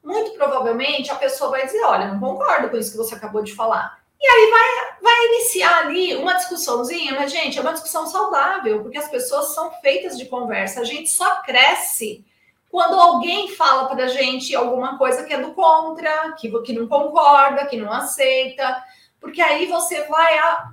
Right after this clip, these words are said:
aprofundar um pouco essa, esse, essa opinião da pessoa, principalmente se for realmente o seu amigo, e dizer, "Por que que ele não concordou comigo? Peraí, deixa eu pensar, talvez eu tenha que mudar alguma coisinha nessa questão."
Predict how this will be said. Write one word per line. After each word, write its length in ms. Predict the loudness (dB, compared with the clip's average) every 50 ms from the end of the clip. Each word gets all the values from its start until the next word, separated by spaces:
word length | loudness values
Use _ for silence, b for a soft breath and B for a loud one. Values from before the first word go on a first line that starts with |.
| -20 -12 -4 0
aprofundar 960 | 0 0 2 2 0 0 0 0 0 -2 -2 2 4 6 6 6 6 4 0
um 80 | -2
pouco 480 | 2 6 8 8 8 8 6 2 0 0
essa, 440 | 0 0 0 0 -2 -4 -6 -4 -4
esse, 320 | -4 -4 -4 -6 -10 -16 _ _ _ _ _ _
essa 240 | -4 -4 -2 0 0
opinião 460 | -2 -2 -2 -6 -4 -4 -2 -2 -2 -2
da 120 | -2 -2
pessoa, 580 | -2 -2 -4 -2 -2 2 6 6 6 6 4 0
principalmente 680 | -4 -8 -8 -8 -8 -8 -8 -6 -6 -6 -6 -8 -8
se 60 | -8
for 160 | -6 -4 -4 -4
realmente 400 | -4 -4 -4 -6 -6 -6 -8 -8
o 40 |
seu 220 | -8 -8 -6 -6 -4
amigo, 360 | -4 -4 -4 -4 -4 -4 -6
e 100 | -8 -10
dizer, 440 | -10 -8 -6 -4 -4 -4 B B B B B B B B _
"Por 120 | -8 -6
que 140 | -4 -6 -4
que 100 | -2 -2
ele 120 | -2 -2
não 160 | -2 -4 -4 -4
concordou 600 | -2 -4 -4 -2 -2 -2 -2 0 -2 -2 -2 -4
comigo? 320 | -6 -8 -10 -10 -10 -8
Peraí, 340 | -4 -2 0 2 2 2 2
deixa 240 | 0 0 0 -2 -6
eu 80 | -6
pensar, 560 | -6 -6 -6 -6 -6 -6 -4 -2 -2 -2 -4
talvez 280 | -4 -4 -2 -2 -2 -2
eu 80 | -2 -4
tenha 260 | -4 -4 -8 -8 -8
que 100 | -8 -6
mudar 280 | -4 -4 0 4 4
alguma 340 | 6 6 4 2 -2 -4 -2
coisinha 400 | -2 -2 -2 -2 -4 -6 -8 -8
nessa 240 | -6 -6 -6 -8 -10
questão." 640 | -10 -10 -10 -10 -8 -6 -6 -6 -6 -6 -10 -14